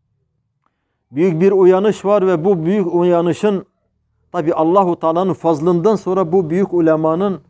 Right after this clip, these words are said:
çalışmalarının da nesi var? Emeği var yani. Yani en büyük hedef olarak ben bunu görüyorum. Özellikle yani İbn Teymiye olan saldırılar.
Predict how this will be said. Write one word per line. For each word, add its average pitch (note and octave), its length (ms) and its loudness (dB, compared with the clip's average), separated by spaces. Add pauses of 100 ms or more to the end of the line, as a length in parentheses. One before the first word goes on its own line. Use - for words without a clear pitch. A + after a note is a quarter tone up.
(640)
çalışmalarının D3 760 -2
da D#3 120 0
nesi D#3 320 -4
var? D#3 240 -2 (300)
Emeği B2 340 -2
var C#3 140 0
yani. F2+ 300 -8 (960)
Yani F3+ 180 -2
en G3+ 260 0
büyük G3 220 0
hedef E3+ 500 -2 (720)
olarak E3+ 400 0
ben F3 180 0
bunu E3+ 200 2
görüyorum. E3 440 2
Özellikle D#3+ 500 -2
yani D#3 240 0
İbn D3+ 260 0
Teymiye D#3+ 360 -2
olan D#3 200 0
saldırılar. C#3+ 680 -2